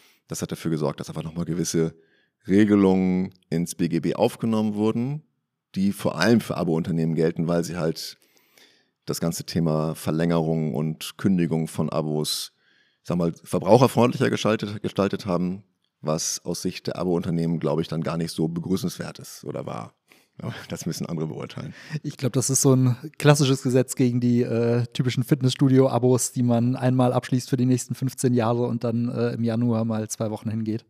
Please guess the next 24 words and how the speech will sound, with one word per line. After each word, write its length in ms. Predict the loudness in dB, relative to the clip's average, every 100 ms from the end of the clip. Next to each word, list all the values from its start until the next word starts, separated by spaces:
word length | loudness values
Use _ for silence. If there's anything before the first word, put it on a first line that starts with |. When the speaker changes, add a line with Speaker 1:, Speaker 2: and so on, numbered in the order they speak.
| _ -20 -20 -20 -20 -20 -8
Speaker 1:
Ja, 160 | -2 2
aber 100 | 4
die 80 |
Leute 240 | 6 6 4
haben 80 | 4
sich, 120 | 2
glaub 100 | 2
ich, 60 |
auch 100 | 2
wohlgefühlt 500 | 4 2 2 2 2
mit 140 | 2 2
der 300 | 2 2 -2
Fitnessstudio-Karte 840 | -4 -4 -2 0 0 2 -2 0 0
in 60 |
der 100 | 0
Tasche, 240 | -2 0 0
weil 100 | 0
sie 60 |
hätten 140 | 0 2
ja 60 |
jederzeit 360 | 2 2 -2 -4
hingehen 300 | -4 -4 -6
können. 320 | -6 -8 -6
Aber, 260 | -2 -2